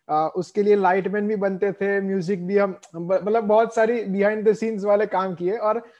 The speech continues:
उसकी वजह से हम लोग भी मिले। तो, अ,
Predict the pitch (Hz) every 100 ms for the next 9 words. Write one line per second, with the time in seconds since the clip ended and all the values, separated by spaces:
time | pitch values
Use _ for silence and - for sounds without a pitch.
0 | - 190 - 233 233 226 196 202 208 220
1 | 196 220 202 175 160 - _ _ _ _
2 | - 190 214 247 247 - - 175 175 175